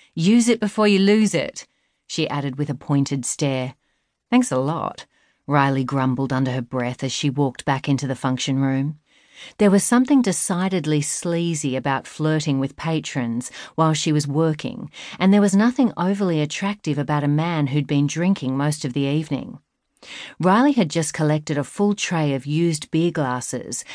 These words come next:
and was about to turn around when she found herself trapped against the table by a stocky man in denim jeans and a cowboy hat.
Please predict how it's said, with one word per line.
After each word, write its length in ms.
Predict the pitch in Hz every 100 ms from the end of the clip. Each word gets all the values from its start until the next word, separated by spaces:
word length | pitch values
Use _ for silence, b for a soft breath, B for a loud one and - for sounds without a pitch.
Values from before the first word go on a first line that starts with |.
| B
and 140 | - 185
was 120 | 180
about 300 | 151 175 233
to 120 | 190
turn 260 | 151 190 165
around 640 | 147 156 175 127 117 - B B B
when 120 | 180 180
she 160 | -
found 360 | 175 202 208 233
herself 400 | 202 - 151 -
trapped 420 | - 220 233 -
against 340 | 160 147 139
the 100 | -
table 420 | - 175 185 160 127
by 160 | 143
a 80 | 143
stocky 480 | - - 196 - 170
man 420 | 151 147 139 143
in 220 | 160 151
denim 360 | 156 165 185 160
jeans 520 | 147 143 135 131 127
and 140 | - 151
a 80 | 143
cowboy 520 | - 160 151 143 127
hat. 440 | 120 113 - -